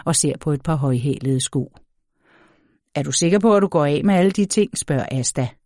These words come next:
Hun har fundet en lilla paryk. "Parykken klæder mig ikke rigtig," siger Fanny. "Og du ser faktisk også lidt for sær ud med den på." Asta lægger det lilla hår og prøver en stor hat.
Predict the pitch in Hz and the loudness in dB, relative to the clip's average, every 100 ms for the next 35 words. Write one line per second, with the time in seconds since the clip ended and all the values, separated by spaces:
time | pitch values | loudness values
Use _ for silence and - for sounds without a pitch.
0 | _ _ _ _ - 156 123 - 135 127 | _ _ _ _ -2 0 0 0 -2 2
1 | 143 139 127 123 131 139 160 131 123 - | 2 2 0 -2 -2 -4 -4 -2 -4 -6
2 | _ _ - - - - - 190 196 202 | _ _ -20 -20 -20 -18 -4 2 2 4
3 | 220 - 196 - 202 196 - 170 - 196 | 2 2 0 2 0 0 -2 -4 -4 -6
4 | - - 151 135 143 123 127 - - - | -4 0 0 0 -2 0 0 -2 -8 -20
5 | - - - 160 160 202 247 220 175 156 | -20 -20 -6 -2 2 4 4 2 0 -2
6 | 180 - 165 165 190 180 - 180 190 165 | -6 -2 -2 0 0 0 0 0 2 2
7 | 151 - 170 165 175 170 175 - - - | 0 0 0 2 0 0 -2 -4 -14 -20
8 | _ _ _ _ _ _ _ - 147 135 | _ _ _ _ _ _ _ -4 -2 0
9 | 175 160 135 165 160 180 160 139 143 151 | 0 0 2 2 4 4 2 2 2 2
10 | 143 135 - - 139 156 156 175 170 - | 2 0 -2 -6 -4 0 4 4 2 0
11 | 170 151 139 123 | -4 -2 -4 -4